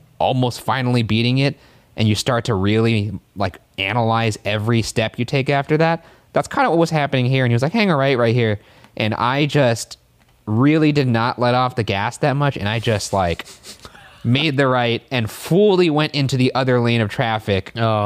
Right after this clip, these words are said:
Speaker 1: uh, on this right. And I knew once I had done it, it was an immediate fail. And he, I just heard, <sighs> "Okay,
Speaker 2: <laughs>
Speaker 1: take us back to the D M V."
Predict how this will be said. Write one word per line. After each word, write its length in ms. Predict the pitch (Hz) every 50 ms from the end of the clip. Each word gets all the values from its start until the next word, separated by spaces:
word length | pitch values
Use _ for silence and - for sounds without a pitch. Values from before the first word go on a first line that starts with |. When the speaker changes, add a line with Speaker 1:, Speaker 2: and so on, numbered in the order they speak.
| 101 92
Speaker 1:
uh, 380 | 90 127 117 113 107 101 95 - - _ _ -
on 140 | 127 120 113
this 180 | 113 107 -
right. 340 | 113 117 113 110 101 98 - - _ _ _ _ _ -
And 120 | - 127 127
I 100 | 127 135
knew 480 | 139 143 147 160 170 175 175 170 165
once 240 | 151 143 143 139 131
I 100 | 143 135
had 100 | 127 120
done 200 | 113 123 120 110
it, 140 | 107 101 - -
it 80 | 107
was 120 | 113 113 104
an 80 | 110
immediate 440 | 110 104 104 110 110 104 104 98 -
fail. 440 | - - 107 98 95 92 87 87 - - - - _ _ _ - -
And 100 | 110 131
he, 60 | 107
I 100 | 117 127
just 140 | 127 127 -
heard, 300 | 135 123 113 113 107 104 - _ _ _ _ _ _ _ _ _ _ _ _ _ _ _ -
<sighs> 40 | - - - - - - - - - - - - - - - - _ - _ _ - 131 - - - 508
"Okay, 220 | - - - 131 131 381
Speaker 2:
<laughs> 80 | 349 -
Speaker 1:
take 180 | - 151 143
us 100 | 170 -
back 180 | - 156 151 -
to 60 | - 151
the 60 | 139 135
D 100 | 139 143
M 120 | 135 123
V." 220 | 113 113 113 110